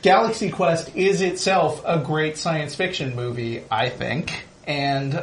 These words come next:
um, it really speaks a lot to the importance of having fantasy and make-believe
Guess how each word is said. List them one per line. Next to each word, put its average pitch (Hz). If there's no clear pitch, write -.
um, 135
it 170
really 165
speaks -
a 175
lot 147
to 143
the 135
importance 156
of 143
having 156
fantasy 139
and 127
make-believe 127